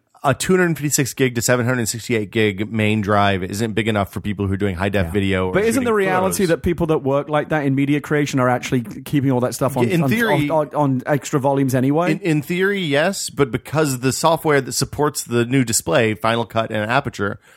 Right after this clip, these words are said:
Speaker 1: don't really deal well with external, not always attached storage, it,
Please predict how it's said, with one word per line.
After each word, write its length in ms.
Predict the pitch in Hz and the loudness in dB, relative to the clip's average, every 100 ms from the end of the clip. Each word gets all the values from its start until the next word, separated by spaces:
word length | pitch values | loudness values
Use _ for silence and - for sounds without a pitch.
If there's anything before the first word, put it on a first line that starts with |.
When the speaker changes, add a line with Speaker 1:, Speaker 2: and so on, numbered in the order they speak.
| _ _ 110 | _ _ -4
Speaker 1:
don't 320 | 151 160 175 | 0 0 -2
really 320 | 156 131 143 131 | -2 2 4 2
deal 380 | 101 131 151 135 | 2 2 2 4
well 260 | 123 110 | 2 4
with 120 | 104 | 2
external, 560 | 123 117 - 123 117 110 | 0 -4 0 2 2 2
not 260 | 110 110 120 | 2 2 2
always 320 | 117 110 101 | 2 2 2
attached 360 | 104 104 98 | 0 -2 -2
storage, 680 | - 165 160 107 92 82 78 - - - - | -6 -2 0 2 0 -4 -12 -14 -20 -20 -8
it, 160 | 120 | -8